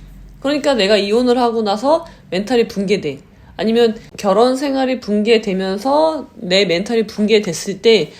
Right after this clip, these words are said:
그거는 법이 해결해주지 않는단 말이에요. 여러분이 각자 도생을 하는 거예요. 그 다음에 육체적인 분리, 그건 뭐예요?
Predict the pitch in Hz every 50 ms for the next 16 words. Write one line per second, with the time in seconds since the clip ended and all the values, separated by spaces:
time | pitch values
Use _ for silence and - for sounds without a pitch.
0 | - - - _ - - 220 247 233 233 226 - 185 175 170 208 214 214 226 247
1 | 269 302 302 285 277 220 208 - 208 156 131 165 175 175 156 151 147 143 143 147
2 | 147 151 - - - - _ _ _ 170 180 208 240 247 226 226 240 240 285 330
3 | 349 - - _ _ - _ _ - - - - 196 190 - - 269 262 202 185
4 | 180 202 208 185 180 196 220 247 269 254 220 170 147 147 160 220 247 - - _
5 | _ _ _ - - - - 233 220 294 285 262 220 220 220 - 311 294 320 311
6 | 285 254 - - 214 190 180 165 151 156 - 277 262 233 180 175 165 175 165 160